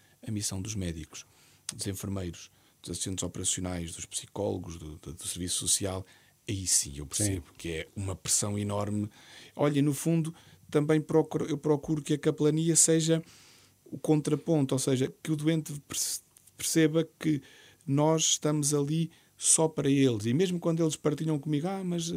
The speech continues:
Speaker 1: andam sempre a correr", eu procuro dizer, eh, procuro validar, procuro
Speaker 2: Uhum.
Speaker 1: validar o que a pessoa diz,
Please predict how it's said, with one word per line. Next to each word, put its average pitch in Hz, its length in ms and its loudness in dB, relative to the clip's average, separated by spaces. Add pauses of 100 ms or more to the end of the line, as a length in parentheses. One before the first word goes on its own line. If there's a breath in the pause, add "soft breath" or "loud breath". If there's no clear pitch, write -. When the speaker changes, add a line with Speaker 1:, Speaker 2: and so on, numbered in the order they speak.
(240 soft breath)
Speaker 1:
andam - 120 -6
sempre 160 240 -2
a - 20 -2
correr", 165 340 0 (520 soft breath)
eu 139 160 0
procuro 147 420 0
dizer, 143 300 0 (280)
eh, 131 280 -6 (420 soft breath)
procuro 95 260 -2
validar, 92 400 -2 (420)
procuro 92 240 -2
Speaker 2:
Uhum. 95 40 -2
Speaker 1:
validar 92 340 -2
o 85 40 -8
que 92 80 -8
a 87 40 -8
pessoa 98 240 -4
diz, 104 220 -2